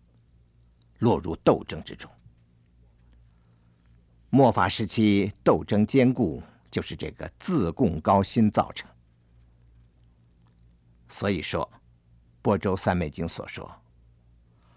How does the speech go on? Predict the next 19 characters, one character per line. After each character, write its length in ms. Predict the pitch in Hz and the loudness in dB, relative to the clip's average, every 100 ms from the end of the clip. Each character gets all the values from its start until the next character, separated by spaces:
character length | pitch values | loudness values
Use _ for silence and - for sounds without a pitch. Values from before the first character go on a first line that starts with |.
| _ | _
如 300 | - 131 233 | 2 6 6
果 260 | 202 101 85 | 4 0 0
要 180 | 98 98 | 2 2
是 160 | - 90 | 0 -4
有 220 | 80 55 | -4 -8
人 260 | 80 78 | -8 -8
生 340 | 90 - 139 135 | -6 0 0 2
色 380 | - 190 107 76 | 0 0 0 -2
思 360 | - - 113 | -4 -2 -2
想 360 | 104 82 52 - | -2 -6 -10 -14
自 320 | - 165 95 76 | -6 -2 0 0
贡 300 | 127 82 87 | -2 -2 -2
高， 280 | 85 80 - _ _ _ _ _ | -4 -4 -6 _ _ _ _ _
不 220 | - 135 76 | -4 -4 -4
得 220 | - 80 | -6 -6
一 160 | 80 | -8
心 260 | 67 - 82 | -8 -10 -10
不 140 | - | -12
乱。 160 | 71 - | -14 -16